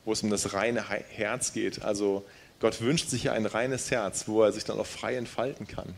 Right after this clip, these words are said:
ne? Also wo alle anderen Sachen ausgeräumt sind. Und ich hatte mal so ein Bild von einem, wie von so einer Mietwohnung, weißt du, Gott kommt rein in diese Mietwohnung und findet leuchtende Räume vor, ja, wo er sich super ausbreiten kann. Aber es gibt auch einzelne stinkige Bude, weißt du, wo der schwarze Sabber schon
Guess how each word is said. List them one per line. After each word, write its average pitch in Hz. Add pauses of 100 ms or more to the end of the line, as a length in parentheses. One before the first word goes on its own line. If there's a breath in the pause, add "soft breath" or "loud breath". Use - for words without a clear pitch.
ne? 117
Also 101
wo 101 (240 loud breath)
alle 107
anderen 120
Sachen 113
ausgeräumt 107
sind. 101
Und 98
ich 101
hatte 113
mal 107
so 104
ein 104
Bild 113
von 104
einem, 98 (380 loud breath)
wie 120
von 123
so 110
einer 107
Mietwohnung, 104
weißt 104
du, 110 (280 loud breath)
Gott 120
kommt 113
rein 107
in 135
diese 120
Mietwohnung 127
und 98
findet 110
leuchtende 110
Räume 107
vor, 123
ja, 113
wo 110
er 104
sich - (240 loud breath)
super 135
ausbreiten 127
kann. 131 (380 loud breath)
Aber 120
es 120
gibt 147
auch - (100)
einzelne 143
stinkige 151
Bude, 131
weißt 107
du, 135
wo 110
der 113
schwarze 113
Sabber 123
schon 123